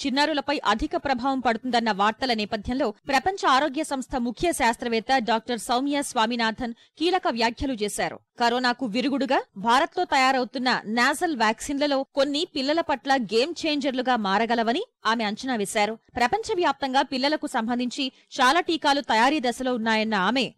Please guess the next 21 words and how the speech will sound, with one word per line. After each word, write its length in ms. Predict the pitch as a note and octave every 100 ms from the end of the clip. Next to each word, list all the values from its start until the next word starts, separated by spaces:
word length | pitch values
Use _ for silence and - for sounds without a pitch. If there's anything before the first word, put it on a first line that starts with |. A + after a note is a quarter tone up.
| -
అయినప్పటికీ 560 | F3+ A3 C4 D4 D#4 G#4+ - -
భారత్లో 480 | G3+ A#3 E4+ - E4+
అభివృద్ధి 500 | C4 A3+ E4 C4 D#4
చేస్తున్న 360 | C#4 C4 C#4 C4
కొన్ని 380 | - B3+ C4+ C4+
నాజల్ 480 | A3+ A3+ C4+ D#4+ B3+
వ్యాక్సిన్లు 640 | G#3 A3 - C#4+ D4 E3+ _ -
కీలకం 440 | E4+ F#4 F#4+ F4
కాగలవని 640 | C4+ G3+ A3+ C4 C4+ C#4 -
అభిప్రాయపడ్డారు. 760 | A3 - B3+ A#3 F#3 G#3+ A3 A3+ _ -
స్థానికంగా 600 | - C#4+ D4 G4 G4 F#4+
తయారవుతున్న 640 | F#4 A#3+ A#3+ B3+ A#3 B3 A3
నేపథ్యంలో 640 | F#3 A3 A3+ D4 C#4+ C#3+ -
నాజల్ 380 | A#3+ C4+ F#4+ G4
టీకాలు 540 | E4+ - C4 B3 D#4+ -
రోగ 280 | G#3+ C4 D4
నిరోధక 480 | B3 B3 C#4+ D4+ D4
శక్తిని 400 | C4 - B3 B3
పెంచేలా 520 | G#3 G#3 C4+ C#4 B3
ఉంటాయని 420 | A3+ A#3+ A3+ C#4+
పేర్కొన్నారు. 680 | D4 G#3+ - G#3 G3+ G3